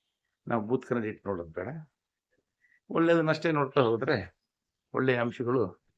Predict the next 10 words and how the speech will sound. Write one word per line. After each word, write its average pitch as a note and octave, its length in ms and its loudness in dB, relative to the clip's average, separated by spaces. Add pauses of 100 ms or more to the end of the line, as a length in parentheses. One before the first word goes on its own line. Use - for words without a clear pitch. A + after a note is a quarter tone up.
(460)
ನಮ್ಗೆ G2 220 -6
ಬೇಕಾದಷ್ಟು C3 420 2
ಕಂಡು F2+ 200 -4
ಬರ್ತಾ E2+ 320 -6
ಇದೆ. D#2 120 -12 (1300)
ಹಾಗಾಗಿ B2 480 2 (1400)
ಇದು A2+ 220 0 (680)
ಇವತ್ತಿನ G2+ 360 -2
ಮಾರ್ನಿಂಗ್ G2 480 0
ಬೈಟ್ಸ್. - 420 -8